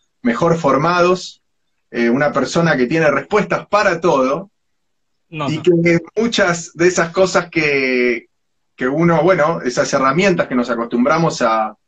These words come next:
Speaker 1: a usar y que muchas veces, yo la verdad es que cuando me siento con Cana a hablar de estas cosas de las que vamos a hablar hoy, si-, me siento como un guitarrista que toca de oído, ¿no? Como <laughs>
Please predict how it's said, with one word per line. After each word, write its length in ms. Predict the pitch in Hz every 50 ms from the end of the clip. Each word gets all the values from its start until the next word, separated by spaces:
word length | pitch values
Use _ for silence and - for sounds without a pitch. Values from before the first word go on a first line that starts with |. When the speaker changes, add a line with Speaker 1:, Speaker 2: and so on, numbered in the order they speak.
| _ _ _ _ _ _ _ _ _ _ _ _
Speaker 1:
a 100 | - 110
usar 600 | 113 120 117 - 165 165 170 175 196 208 190 - -
y 160 | - 123 117
que 280 | - - - - 113 110
muchas 320 | 113 131 139 135 - 131 127
veces, 680 | 147 151 - - 165 127 - - - _ _ _ _ -
yo 140 | - 165 170
la 120 | 190 180
verdad 220 | 165 156 165 180
es 60 | 190 185
que 140 | 196 185
cuando 640 | - 156 139 135 135 135 139 139 135 135 131 131 127
me 140 | 127 131 135
siento 380 | - - 180 190 185 196 185 147
con 160 | 147 143 139
Cana 300 | 135 165 165 165 147 143
a 40 | 131
hablar 360 | 127 135 147 151 156 151 151
de 100 | 143 143
estas 240 | 139 - 147 - -
cosas 340 | - 165 165 165 170 160 143
de 80 | 143
las 120 | 127 120 -
que 100 | - 131
vamos 240 | 135 151 151 - -
a 40 |
hablar 240 | 139 143 147 147 147
hoy, 280 | 156 165 180 185 185 _ _ _ _ _ _ _ _ _ _
si-, 160 | - - 131
me 140 | 131 131 131
siento 340 | - 165 165 165 180 170
como 200 | 160 151 147 147
un 80 | 143 143
guitarrista 520 | 139 139 123 139 135 143 147 143 - 151
que 120 | 139 135 123
toca 260 | 139 131 120 139 127
de 100 | 127 123
oído, 380 | 135 160 170 143 131 113 110 113
¿no? 240 | 123 143 156 165
Como 260 | 160 135 123 123 120 113
<laughs> 80 | -